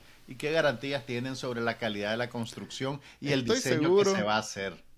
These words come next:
Speaker 2: estoy seguro que va a ser la versión más barata posible de construcción,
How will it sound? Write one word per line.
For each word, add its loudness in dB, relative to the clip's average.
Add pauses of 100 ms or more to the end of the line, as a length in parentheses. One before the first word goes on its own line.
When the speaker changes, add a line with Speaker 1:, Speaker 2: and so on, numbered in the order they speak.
(120)
Speaker 2:
estoy -2
seguro 2
que 2
va 6
a 2
ser -2
la 4
versión 0
más 2
barata 4
posible 2 (340)
de 0
construcción, 2